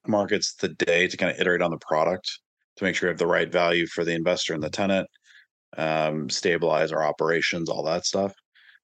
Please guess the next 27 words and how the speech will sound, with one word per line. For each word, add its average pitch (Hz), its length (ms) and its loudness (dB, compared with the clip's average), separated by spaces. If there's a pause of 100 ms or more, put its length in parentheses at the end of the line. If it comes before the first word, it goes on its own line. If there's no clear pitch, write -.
We 117 80 2
grew 117 260 2
really, 104 240 4
really 95 180 4
fast 85 380 0
in 87 80 -4
twenty 87 240 -2
twenty-two. 85 1400 -2 (680)
Twenty 110 120 0
twenty-one, 82 500 0
we 82 100 -2
grew 80 180 0
about 76 160 -2
five 80 220 0
hundred 78 220 -8
percent. 76 480 -6
So 78 280 -2 (800)
we're 95 140 -4
still 113 260 2
working 101 380 2
through 90 180 0
some, 80 480 -2
um, 78 420 -4 (920)
some 101 160 -4
kinda, 101 180 0
like, 87 240 0
grow-, 87 340 0